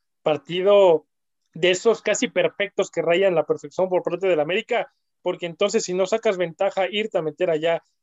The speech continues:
a Pachuca, al, al Hidalgo y demás, con, quizás con desventaja, eh, se vería complicado. Pero vámonos, vámonos, vámonos, vámonos a la rola. Y mi querido, a-, eh, Angelito,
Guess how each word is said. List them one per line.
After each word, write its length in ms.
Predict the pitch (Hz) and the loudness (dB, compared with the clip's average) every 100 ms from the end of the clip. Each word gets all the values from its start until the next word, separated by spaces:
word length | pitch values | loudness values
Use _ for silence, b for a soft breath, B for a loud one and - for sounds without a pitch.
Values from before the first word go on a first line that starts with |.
| _ | _
a 120 | 160 | -8
Pachuca, 600 | - 160 175 180 165 165 156 | -4 -6 -4 -4 -2 -2 -2
al, 180 | 147 165 | -2 -4
al 180 | 156 151 | -6 -8
Hidalgo 540 | 151 170 175 160 147 _ _ _ _ | -2 -2 0 -2 -4 _ _ _ _
y 140 | 190 180 | -8 -4
demás, 460 | 160 165 208 - _ _ _ | -2 -2 -4 -6 _ _ _
con, 320 | - 185 165 165 | -6 -4 -4 -14
quizás 360 | - 180 202 196 | -6 -4 0 0
con 160 | - 175 | 0 -2
desventaja, 760 | 160 151 156 185 190 - 262 - _ _ _ | 0 -2 -4 0 -2 -2 -6 -6 _ _ _
eh, 260 | - - 208 | -20 -18 -16
se 260 | 175 - 185 | -12 -4 0
vería 240 | 175 185 | 2 0
complicado. 720 | 202 185 180 170 190 175 147 _ _ - | 0 -4 -6 -4 0 0 -2 _ _ -6
Pero 180 | 190 214 | -2 0
vámonos, 420 | 254 269 214 220 | 0 0 -2 -4
vámonos, 360 | 226 226 180 151 | -6 -4 -6 -4
vámonos, 360 | 226 202 156 - | -6 -4 -8 -8
vámonos 380 | 202 277 269 170 | -4 -2 -2 -4
a 80 | |
la 100 | 165 | -4
rola. 420 | 170 190 202 262 - _ _ | -2 -2 0 -2 -6 _ _
Y 220 | 214 233 | -6 -6
mi 140 | 202 180 | -8 -8
querido, 720 | 180 202 226 226 208 190 180 | -2 0 2 2 4 2 2
a-, 340 | 170 180 175 | 0 -2 -2
eh, 120 | 170 | -4
Angelito, 640 | 165 160 170 208 254 208 | -4 -10 -8 -4 0 0